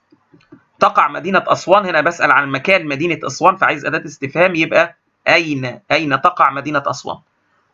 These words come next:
تطيع نقط أمها، عايز فاعل، يبقى تطيع البنت أمها. هذا العامل مخلص، لو أحولها للمثنى،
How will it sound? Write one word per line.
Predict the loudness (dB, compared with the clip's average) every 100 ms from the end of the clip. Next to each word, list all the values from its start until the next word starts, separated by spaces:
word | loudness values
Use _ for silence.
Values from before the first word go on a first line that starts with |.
| -6
تطيع | -2 2 2
نقط | 4 2 0
أمها، | -2 0 2 4
عايز | 4 2 0 0
فاعل، | 4 4 2
يبقى | 0 -2
تطيع | 0 -2 0
البنت | 0 -4 -4 -12 _
أمها. | -2 2 0 0 -10 _ 2
هذا | 2 4
العامل | 2 2 0 -4
مخلص، | -2 0 -2 2
لو | 0
أحولها | 2 0 2 2 2
للمثنى، | 0 -2 -6 -4 0 2 2